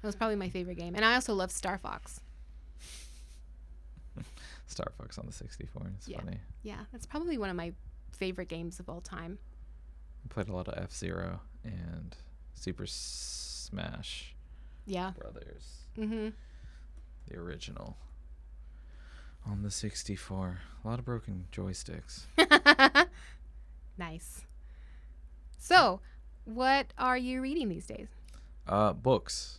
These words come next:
Speaker 1: Books.
Speaker 2: Yeah. I can't say that I've read much. I think I've read some comics on Hoopla. I think I was reading, I just finished The Backstagers, the whole series.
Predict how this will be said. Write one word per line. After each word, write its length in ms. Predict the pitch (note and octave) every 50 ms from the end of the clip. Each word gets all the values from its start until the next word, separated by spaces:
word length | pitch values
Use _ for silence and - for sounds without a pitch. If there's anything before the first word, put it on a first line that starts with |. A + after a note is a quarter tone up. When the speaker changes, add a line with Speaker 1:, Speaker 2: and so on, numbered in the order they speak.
| - - -
Speaker 1:
Books. 380 | A3 G3+ D#3+ - - - - - - A#2
Speaker 2:
Yeah. 200 | G2+ F#2 F2 F2 - - - - - - - - - - - - -
I 80 | - A2+
can't 260 | - - F#3+ G3 D#3+
say 140 | D#3+ F#3 F3+
that 100 | E3+ E3
I've 240 | E3 D#3 D3 C#3 -
read 220 | C3+ C#3+ C#3+ C3+ B2 - -
much. 600 | - G#2 G#2 G#2 G#2 G#2+ G#2+ A2 A2 G#2+ - - - -
I 100 | A2 A2
think 200 | - E3 D3+ D#3
I've 160 | D3+ C#3+ D3+
read 160 | D3 C3+ -
some 320 | - - C#3 C3 C3 B2 - - -
comics 680 | - - A#2+ A#2 A#2+ A#2+ A#2+ A#2+ A#2 - - - - - -
on 180 | A#2 A#2 A2
Hoopla. 760 | G#2 A#2 A#2 A2+ - A#2+ A2+ A2 A2 A2+ A2+ A2+ A2+ A2+ A#2+ - -
I 140 | - -
think 180 | - - G#2+ -
I 40 | A2+
was 100 | G#2+ A2
reading, 880 | A2 G#2+ G#2+ G#2+ G#2 G#2 G#2 G#2 G#2 G#2 G2+ G2+ G2+ G2+ G2+ G2 F#2
I 60 | - F#2+
just 180 | F#2 G#2 - -
finished 340 | - A2 G#2+ G2+ - - -
The 80 | -
Backstagers, 720 | G2 G#2+ G#2 G2+ - - - G#2+ G2+ G2+ - G2+ G2 F#2+ -
the 100 | G#2+ F#2+
whole 300 | F#2 F#2+ F#2+ F#2+ F#2+ F2+ - - - - - - -
series. 540 | - - F#2+ G2 G2 G2+ G2+ F#2+ - -